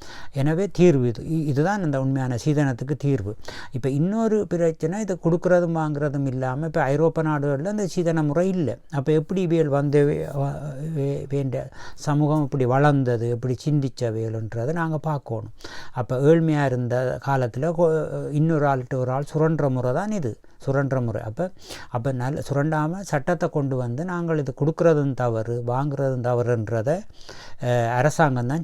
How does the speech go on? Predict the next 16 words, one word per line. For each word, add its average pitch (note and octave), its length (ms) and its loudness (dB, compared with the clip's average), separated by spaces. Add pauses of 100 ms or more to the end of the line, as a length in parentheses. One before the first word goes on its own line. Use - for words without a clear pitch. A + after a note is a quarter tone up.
செய்யணும். A2+ 420 -2
அரசாங்கம் E3 720 -2
நு-, C#3+ 580 -4 (580)
உடனடியா G3 440 0
கட்டுப்படுத்தலாம். C3+ 640 0
அதாவது C3 340 0
இப்படியான D#3 540 2
கொடுமைப்படுத்துற D3+ 800 0
விஷயத்த B2+ 720 -6 (760)
அந்த A#2 200 -2
பயம், D3+ 380 0
அந்த A#2 240 -6 (100)
போலீஸுக்கு, D3+ 560 -2
அதாவது B2+ 440 -2
அரசுக்கு, B2 520 -4
நீதிமன்றத்துக்கும், D3 1000 0